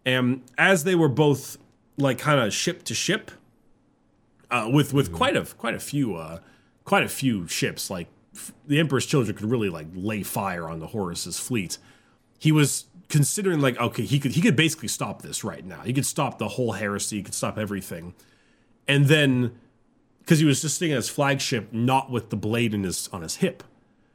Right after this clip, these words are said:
Speaker 1: And then
Speaker 2: Oh.
Speaker 1: as he was, like, talking to Horus, and, and Horus is telling him everything that's going on, and his plans, his betrayal, Fulgrim is just there, like,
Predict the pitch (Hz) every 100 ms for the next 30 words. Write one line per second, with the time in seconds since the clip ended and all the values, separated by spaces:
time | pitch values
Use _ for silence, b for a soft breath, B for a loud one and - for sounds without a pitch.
0 | _ _ _ _ - 147 151 143 165 147
1 | 151 131 - 139 139 143 120 - 110 95
2 | 107 - - 139 120 104 - 101 92 95
3 | 98 95 127 120 101 - 113 120 110 107
4 | 110 104 110 92 107 101 92 110 131 131
5 | 127 127 B B B - - - 135 143
6 | 143 135 131 110 92 82 104 98 95 -
7 | 143 139 135 131 131 b b b _ _
8 | _ _ - 160 143 143 131 110 - 131
9 | - 123 127 123 107 95